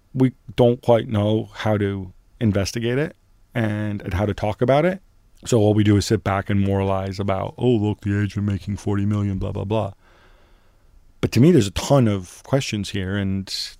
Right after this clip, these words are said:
this, this guy, the John from Football League, says people just give him these documents that he claims are not hackers.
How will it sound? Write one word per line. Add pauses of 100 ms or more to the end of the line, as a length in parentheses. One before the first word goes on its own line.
(100)
this,
this
guy,
the (260)
John
from
Football
League,
says
people
just
give
him
these
documents
that (600)
he
claims
are
not
hackers.